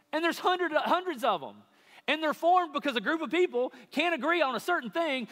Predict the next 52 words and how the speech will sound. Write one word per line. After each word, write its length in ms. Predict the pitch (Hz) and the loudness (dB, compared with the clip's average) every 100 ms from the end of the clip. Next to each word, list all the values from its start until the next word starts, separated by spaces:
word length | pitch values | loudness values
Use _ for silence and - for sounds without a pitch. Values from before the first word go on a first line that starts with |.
| - | -6
so 200 | 262 247 | 0 0
we'll 180 | 285 381 | 2 0
take 260 | 294 294 | 0 0
our 140 | 285 269 | 0 2
ball 280 | 262 254 | 2 2
and 60 | 240 | 2
we'll 120 | 294 | -2
play 260 | - 294 254 | 0 2 2
over 120 | 214 | 0
here. 320 | 269 339 139 - _ _ _ _ _ - | 0 -2 -4 -8 _ _ _ _ _ -6
And 100 | 180 | -4
we'll 100 | 262 | -2
call 260 | 285 285 254 | 2 2 0
it 80 | |
this. 520 | 220 330 143 - - - _ - | 0 0 -2 -8 -18 -20 _ -8
We'll 100 | 185 | -2
call 180 | 233 | -2
it 60 | 240 | 0
Baptist, 380 | 233 320 202 - | 0 -2 -4 -10
or 20 | |
we'll 60 | 175 | -2
call 140 | 277 | -2
it 80 | 247 - - | -2 -4 -2
Presbyterian, 540 | 262 262 220 320 311 | -2 -2 -8 -4 -2
or 40 | 220 | 0
we'll 60 | |
call 160 | 277 254 | 2 0
it 80 | - - | -2 -16
Methodist. 760 | 165 214 285 262 175 - - - _ _ _ _ _ _ _ _ _ - | -4 0 0 -2 -6 -6 -18 -20 _ _ _ _ _ _ _ _ _ -2
And 120 | 254 | 0
they're, 200 | 254 196 - | 0 -2 -2
we're 160 | 247 | -2
organized 580 | - 262 330 302 220 208 | 2 2 2 0 -2 0
by 140 | 190 180 - | -2 -2 -2
what 280 | 233 294 - 208 | -2 -2 -4 -10
we 460 | 196 240 254 254 - _ _ - | -6 -4 -4 -6 -10 _ _ -10
disagree 640 | 131 233 247 156 214 339 269 | -4 -4 -4 -6 -2 -2 -4
on. 260 | 139 107 104 _ _ _ _ _ _ _ _ _ - | -6 -12 -20 _ _ _ _ _ _ _ _ _ -4
And 100 | 233 | -2
so 160 | 330 294 | 0 0
today 360 | 262 247 339 | 0 0 2
what 180 | 370 294 | 2 0
I 80 | 277 | 0
wanna 220 | 269 254 | 0 -4
do 200 | 220 294 | -2 -2
is 100 | 202 | 0
I 100 | 254 | 0
want 240 | 339 247 | 0 -4
to 100 | - | -6
define 540 | 202 - 214 240 311 302 | -6 -4 0 2 0 -2
the 80 | 247 | -4
word 560 | 208 240 254 247 220 | 0 2 2 2 -2